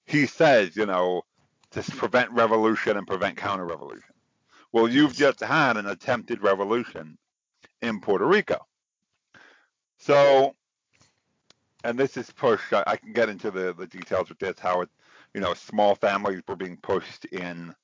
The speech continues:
Speaker 1: the textbook literature for children.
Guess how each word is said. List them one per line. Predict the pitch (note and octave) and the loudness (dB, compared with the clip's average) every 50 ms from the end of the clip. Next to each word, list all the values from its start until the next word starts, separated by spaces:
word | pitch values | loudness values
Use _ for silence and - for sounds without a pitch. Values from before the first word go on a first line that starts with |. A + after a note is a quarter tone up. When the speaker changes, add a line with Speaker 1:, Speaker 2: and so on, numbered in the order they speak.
| _ _ _ _ _ _ _ _ _ _ _ | _ _ _ _ _ _ _ _ _ _ _
Speaker 1:
the | - F#2+ | -14 -12
textbook | - - C#3 B2 - - - B2 A2 - | -4 0 0 0 0 0 -6 -6 -6 -2
literature | G#2+ A2 G#2 G#2 G2 - - G#2 F#2 | 0 2 2 2 0 -2 -2 -4 -4
for | - - - | -4 -6 -14
children. | - _ - - E3+ E3 C#3+ B2+ A2 G#2+ F#2+ E2+ E2 F2 | -14 _ -8 0 2 2 2 2 2 0 0 0 -2 -12